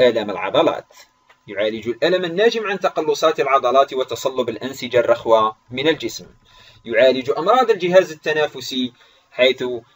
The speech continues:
تعالج الإبر الصينية الربو والتهاب القصبات الهوائية، السعال ونزف الدم الرئوي، الالتهاب الرئوي والانتفاخ الرئوي.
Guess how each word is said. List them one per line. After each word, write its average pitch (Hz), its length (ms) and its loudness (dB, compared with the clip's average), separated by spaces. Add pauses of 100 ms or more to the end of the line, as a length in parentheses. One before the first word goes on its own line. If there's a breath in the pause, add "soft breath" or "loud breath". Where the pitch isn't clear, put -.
(100)
تعالج 196 440 4
الإبر 185 340 2
الصينية 147 460 0
الربو 135 420 4
والتهاب 120 520 2
القصبات 123 520 -2
الهوائية، 120 760 -2
السعال 170 520 -2
ونزف 147 460 -4
الدم 139 400 -4
الرئوي، 131 680 -2
الالتهاب 170 640 -2
الرئوي 139 420 -2
والانتفاخ 123 720 -6
الرئوي. 98 500 -4